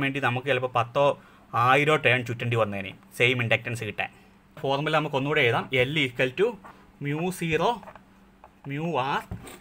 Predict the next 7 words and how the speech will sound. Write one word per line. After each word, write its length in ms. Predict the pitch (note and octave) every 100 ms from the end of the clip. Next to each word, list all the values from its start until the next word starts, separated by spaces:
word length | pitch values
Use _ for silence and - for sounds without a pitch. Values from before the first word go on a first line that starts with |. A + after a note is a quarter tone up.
| - - - - C3 C3+
N 40 | D#3 -
square 380 | - E3+ F#3+ - - - - B2
A 40 | C3+ D3
by 100 | D#3 A3 - - - A2+ G#2
L. 20 | F#2+ F#2 - - - - - - - -
അതാണ് 240 | C3 C3+ B2
formula. 320 | A2 A2 G#2